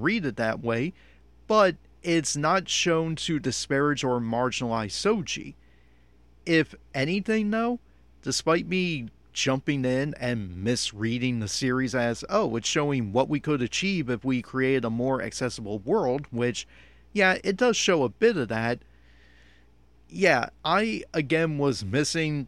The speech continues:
the giant neon sign of Izuku screaming, "This is a story about how we're not all created equal."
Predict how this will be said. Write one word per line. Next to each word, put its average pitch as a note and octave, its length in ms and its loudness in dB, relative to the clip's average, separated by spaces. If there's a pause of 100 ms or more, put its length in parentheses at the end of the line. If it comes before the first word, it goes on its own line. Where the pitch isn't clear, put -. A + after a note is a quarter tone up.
the C#3+ 160 4
giant C3 560 -2
neon C3 400 0
sign B2+ 420 0
of A2+ 180 -2
Izuku A#2+ 500 -2
screaming, A#2+ 720 -2 (140)
"This B2+ 200 -2
is C#3+ 160 -2
a C3 60 -4
story C3 320 0
about B2 280 0
how B2 180 0
we're A#2 160 -2
not A#2+ 320 2
all B2 200 2
created A2 480 -2
equal." - 440 -6